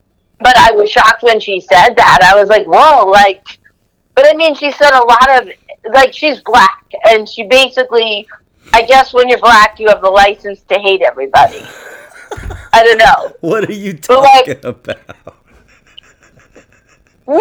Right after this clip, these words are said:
Speaker 1: because she's, like, said that my other friends, she said that some of my friends, they look too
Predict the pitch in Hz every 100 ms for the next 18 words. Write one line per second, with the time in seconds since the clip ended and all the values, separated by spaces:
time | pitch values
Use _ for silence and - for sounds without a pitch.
0 | 466 349 330 330 294 311 285 285 285 -
1 | 285 285 277 254 254 240 262 262 247 -
2 | 269 262 247 247 262 _ _ _ - 311
3 | 320 330 320 302 294 - 302 294 294 269
4 | 269 269 277 247 254 226 233 208 240 240
5 | - 269